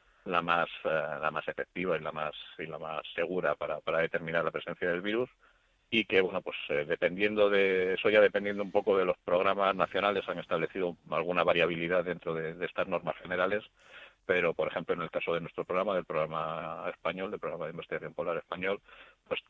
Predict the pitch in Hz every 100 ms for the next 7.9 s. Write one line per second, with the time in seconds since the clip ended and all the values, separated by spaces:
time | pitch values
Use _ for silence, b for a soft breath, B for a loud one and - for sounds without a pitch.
0 | - 98 87 85 - 90 92 85 - 98
1 | 87 - 92 - 101 - 90 92 92 101
2 | 104 - 104 90 90 92 95 87 87 85
3 | 90 92 90 87 85 82 82 85 85 85
4 | 87 90 87 90 87 92 92 92 95 92
5 | 87 87 87 104 113 113 104 95 85 80
6 | 85 - 95 95 - 80 78 76 76 82
7 | 76 78 76 - 80 85 78 73